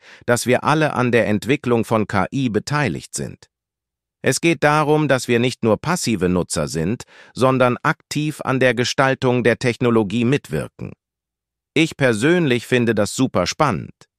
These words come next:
Stellt euch vor, wir könnten alle gemeinsam an der Zukunft der K I arbeiten.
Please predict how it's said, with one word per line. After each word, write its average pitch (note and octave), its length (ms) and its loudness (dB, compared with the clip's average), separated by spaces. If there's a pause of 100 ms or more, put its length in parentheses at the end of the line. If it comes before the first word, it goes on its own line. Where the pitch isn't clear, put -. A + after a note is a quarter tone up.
(580)
Stellt D#3 300 2
euch C#3 160 2
vor, C#3 260 2
wir B2+ 120 2
könnten C3 340 -2
alle B2 240 2
gemeinsam A#2 640 2
an G#2 100 0
der G2+ 140 2
Zukunft A#2+ 540 -2
der F#2+ 100 4
K F2+ 260 -2
I B2+ 240 -2
arbeiten. D#2 840 -2